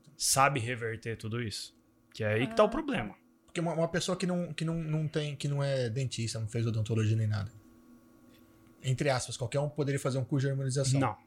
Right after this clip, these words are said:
Speaker 1: Ó, hoje em dia, quem pode fazer harmonização facial? Sempre pode. Cirurgião plástico, dermatologista, cirurgião dentista, biomédico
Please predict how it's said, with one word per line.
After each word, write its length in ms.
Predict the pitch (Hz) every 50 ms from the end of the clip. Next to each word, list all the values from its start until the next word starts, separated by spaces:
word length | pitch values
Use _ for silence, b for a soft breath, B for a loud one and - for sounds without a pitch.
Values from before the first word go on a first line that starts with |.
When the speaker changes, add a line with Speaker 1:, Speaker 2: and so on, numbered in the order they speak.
| - -
Speaker 1:
Ó, 260 | 127 127 120 104 - - -
hoje 360 | 143 143 165 160 139 156 160
em 40 | 151
dia, 280 | 120 117 117 117 113 -
quem 240 | - 143 143 160 180
pode 320 | 175 - 135 139 143 139 139
fazer 880 | - - 147 143 135 117 104 117 127 127 127 131 135 135 135 139 - -
harmonização 600 | - 131 131 135 135 131 131 131 120 - - 131
facial? 500 | - - 139 127 - - 104 92 87 - _ _ _ _ _ - _ _ _ -
Sempre 360 | - - 143 139 135 - -
pode. 400 | - - 107 104 - - - - _ -
Cirurgião 460 | - - 120 104 110 110 107 113 107
plástico, 560 | - - 110 107 120 143 - - - - - - _ _ _ _ _ - 135
dermatologista, 1000 | 107 113 131 139 139 135 131 131 135 135 131 123 113 113 120 127 - - 226 226 - _ _ _ - _ - - B B B B B B B B B B B B
cirurgião 520 | - - 147 147 151 147 120 147 170 185
dentista, 600 | 196 185 160 - - 135 139 143 - - 196 190 - - - _ _ _ _ _ _ _ _ _ _ _ b b b b b b _ -
biomédico 960 | - 117 110 120 170 202 226 226 220 190 160 143 135 131 - - - - -